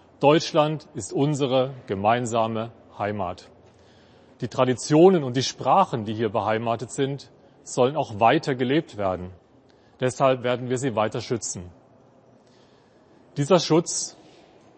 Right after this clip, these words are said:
sowie die gleichberechtigte gesellschaftliche Teilhabe aller Menschen im Land bleiben eine dauerhafte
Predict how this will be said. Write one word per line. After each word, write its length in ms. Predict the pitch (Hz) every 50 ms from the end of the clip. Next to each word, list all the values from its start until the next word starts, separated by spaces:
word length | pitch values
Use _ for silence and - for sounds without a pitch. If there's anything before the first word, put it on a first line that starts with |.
| _ _ _
sowie 340 | _ - - 143 131 151 156
die 140 | 139 143 127
gleichberechtigte 840 | - - 135 127 160 143 - - 135 131 135 - - 143 123 - 135
gesellschaftliche 760 | 110 131 110 - 139 143 139 156 - - 131 123 - 127 117
Teilhabe 580 | - - 123 123 139 135 135 131 127 117 131 117
aller 180 | 127 147 151
Menschen 400 | 135 127 123 127 123 - - 113
im 60 | 107
Land 380 | 101 104 104 113 120 117 - - - - _ _ _ -
bleiben 400 | 113 113 123 135 151 143 143 131
eine 180 | 110 110 113
dauerhafte 760 | 98 123 113 120 127 123 123 123 117 - - - 120 117 120